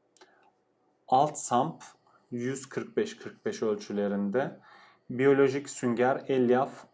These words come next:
antifosfat, Sera Sporax, Sera Sporax algovec, Bacterium Beck, Iheim substrat, Sera karbon, kedi kumu,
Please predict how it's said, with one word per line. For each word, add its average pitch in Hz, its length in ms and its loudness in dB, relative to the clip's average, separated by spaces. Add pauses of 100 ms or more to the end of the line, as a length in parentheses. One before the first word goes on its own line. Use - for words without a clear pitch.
(680)
antifosfat, 127 1040 -2
Sera 127 320 2
Sporax, 110 560 -6
Sera 123 300 2
Sporax 117 640 -2
algovec, 117 640 0 (800)
Bacterium 117 800 4
Beck, 113 260 -6
Iheim 123 400 -2
substrat, 101 640 -10
Sera 131 360 2
karbon, 101 540 -6
kedi 127 320 2
kumu, 98 320 -4